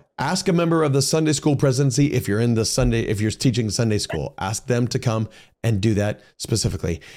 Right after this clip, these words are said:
If you are in young women's, ask the young women's president to come in. Where, you know, what am, and ask those good questions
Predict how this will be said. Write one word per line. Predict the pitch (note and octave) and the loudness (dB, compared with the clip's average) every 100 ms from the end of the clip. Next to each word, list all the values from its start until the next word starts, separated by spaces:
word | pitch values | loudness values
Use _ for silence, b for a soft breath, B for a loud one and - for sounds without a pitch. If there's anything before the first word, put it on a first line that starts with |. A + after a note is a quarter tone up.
| B - | B -4
If | G#2+ - | -2 -2
you | A2 A2+ B2+ C3 C3 C3+ C3 B B - | 0 2 4 4 6 4 2 B B -6
are | B2+ C3+ | -2 0
in | C3 | 2
young | B2+ B2+ | 2 2
women's, | A#2+ C3+ B2 F#2+ - - | 2 2 2 0 -6 -6
ask | G#2 A#2 A#2 - - | -4 -4 -6 -10 -8
the | G#2 | -2
young | A2+ B2 | 2 2
women's | C3 D3 C#3+ | 2 2 0
president | C3 G#2 G2+ E2+ | -2 -2 -4 -6
to | - | -6
come | A2 G2 | -2 -2
in. | F#2 D#2+ E2+ | -2 -6 -4
Where, | G#2+ A#2+ B2+ C3 | -2 0 0 -2
you | A2+ | -2
know, | G#2 | 0
what | G2 A2+ | 0 0
am, | A#2 - - | -2 -4 -6
and | A#2+ A#2 | -4 -4
ask | A2 D3 C#3 - | -4 -6 -6 -4
those | A#2 B2+ | 0 0
good | A2+ C#3 A2 | 0 -2 -2
questions | - C3 C#3 - F#2+ E2 | -4 -4 -2 -4 -6 -8